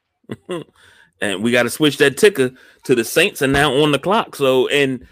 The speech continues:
Ro, I see you. I agree. I mean, quarterback would be good. Quarterback would be good, but it's the question of which quarterback. I got a couple of quarterbacks that I do like in this draft,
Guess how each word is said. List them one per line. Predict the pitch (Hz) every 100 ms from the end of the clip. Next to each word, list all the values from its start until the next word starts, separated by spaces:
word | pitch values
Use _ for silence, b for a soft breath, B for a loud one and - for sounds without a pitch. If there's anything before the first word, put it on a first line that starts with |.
| b -
Ro, | 147 170
I | 151 160
see | -
you. | 202 175 87 b b b -
I | 156
agree. | 185 143 175 196
I | 143
mean, | 160 147
quarterback | 135 180 214 196 175
would | 175
be | 180
good. | 160 175 - - _ _ _ -
Quarterback | - 185 226 196 180
would | 175
be | 190
good, | 165 180 -
but | 170 156
it's | 113 170
the | -
question | - 190 - 175
of | 175
which | 123 170 175
quarterback. | - 175 180 151 131
I | 143
got | 202
a | 160
couple | - 135
of | 131
quarterbacks | - 127 117 117
that | 120
I | 104
do | 87 117 220
like | 110 107
in | 101
this | 90
draft, | 92 92 95 117